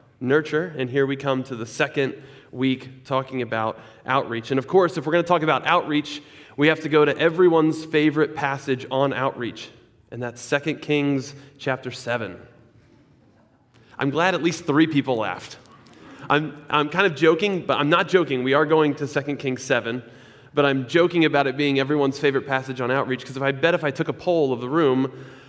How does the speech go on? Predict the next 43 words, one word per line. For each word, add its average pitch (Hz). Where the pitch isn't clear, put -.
I'll 98
bet 139
most 147
of 143
us 135
wouldn't 139
have 135
a 139
clue 170
what 143
happens 147
in 135
Second 135
Kings 135
seven, 131
maybe, 214
<laughs> -
maybe 226
in 165
Second 180
Kings 160
<laughs> -
as 156
a 160
whole. 180
<laughs> -
But 160
we've 170
been 190
doing 170
our 147
Bible 135
reading 135
plan, 131
so 139
maybe 147
that 131
sounds 127
a -
little 131
familiar 123
with 117
you, 165